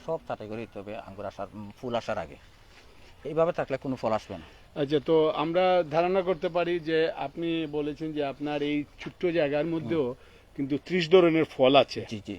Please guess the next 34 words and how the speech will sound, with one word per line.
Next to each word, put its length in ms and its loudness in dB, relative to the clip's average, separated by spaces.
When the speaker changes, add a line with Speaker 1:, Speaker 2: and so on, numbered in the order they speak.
Speaker 1:
জি। 100 -14
Speaker 2:
আর 120 -10
প্রত্যেকটি 360 4
ফলে 260 6
আপনি 180 0
খেয়ে 200 0
ফেলছেন। 380 -4
Speaker 1:
জি, 100 -18
জি। 100 -12
Speaker 2:
তো 80 -4
ফলের 380 4
পাশাপাশি 500 4
আর 100 6
কি 160 2
কি 240 2
আছে 340 -8
যদি 260 -4
একটু 180 -8
বলেন? 100 -10
Speaker 1:
ফলের 200 6
পাশাপাশি 760 2
ওই 140 4
যে 120 4
আমি 140 4
বললাম, 240 4
আমি 360 2
কিছু 200 -4
ঔষধি 360 0
গাছ 220 0
আছে, 340 -2
যেমন 200 -2
হরিতকি 460 -2
গাছ 240 0
আছে, 300 -2